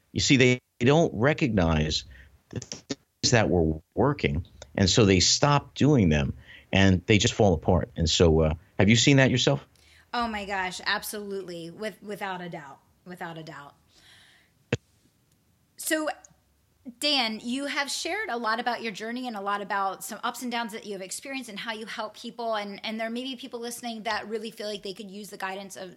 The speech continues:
Speaker 2: and support of someone like yourself. What is the best way for people to get in touch with you and learn more about the way that you're helping reignite the entrepreneurial spirit?
Speaker 1: Sure, sure. So they can go to, uh, Doctor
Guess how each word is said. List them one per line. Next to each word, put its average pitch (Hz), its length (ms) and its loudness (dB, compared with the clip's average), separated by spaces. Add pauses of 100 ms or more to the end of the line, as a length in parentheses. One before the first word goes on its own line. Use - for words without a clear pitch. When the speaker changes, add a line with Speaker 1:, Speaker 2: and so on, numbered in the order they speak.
Speaker 2:
and 202 120 -12
support 196 360 -12
of 190 120 -10
someone 190 520 -12
like 202 340 -10
yourself. 180 400 -8 (300)
What 330 180 -6
is 508 80 -2
the 294 120 -6
best 240 260 -6
way 233 100 -6
for 233 140 -10
people 220 240 -14
to 208 80 -10
get 196 160 -6
in 202 120 -12
touch 202 280 -12
with 208 160 -16
you 208 180 -8
and 185 160 -10
learn 190 240 -12
more 185 300 -10
about 175 480 -4
the 196 60 -10
way 190 200 -8
that 185 160 -12
you're 180 120 -12
helping 185 580 -10 (100)
reignite 233 960 -4
the 220 60 -4
entrepreneurial 196 800 -8
spirit? 185 480 -8 (1800)
Speaker 1:
Sure, 151 360 4
sure. - 300 4 (140)
So 160 160 6
they 185 80 8
can 202 120 2
go 175 120 6
to, 117 180 6
uh, 101 120 4
Doctor 139 640 0